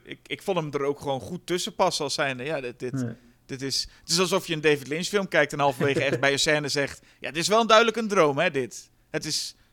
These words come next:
Speaker 1: allemaal een beetje
Speaker 2: Ja.
Speaker 1: in die
Speaker 2: Nee,
Speaker 1: sfeer,
Speaker 2: tuurlijk,
Speaker 1: dus
Speaker 2: ja,
Speaker 1: het
Speaker 2: het allemaal. Maar ze, maar je ziet haar vlak na die scène, zie je haar wakker schrikken. Wat
Speaker 1: Ah,
Speaker 2: ik
Speaker 1: oké, dat is
Speaker 2: interpreteerde als,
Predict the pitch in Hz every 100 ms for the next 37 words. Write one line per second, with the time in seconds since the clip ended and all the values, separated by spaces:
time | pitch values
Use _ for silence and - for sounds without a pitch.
0 | _ _ - 165 170 202 262 196 165 139
1 | 147 143 190 180 170 139 131 127 131 110
2 | - 110 101 135 151 160 170 156 165 160
3 | 156 180 165 151 143 143 147 131 156 156
4 | 143 156 160 147 147 151 143 151 135 135
5 | 135 131 - _ _ _ 123 139 139 120
6 | - 120 120 175 - _ _ _ _ _
7 | _ _ _ - 131 156 - 151 123 -
8 | - 143 131 135 127 131 120 - - -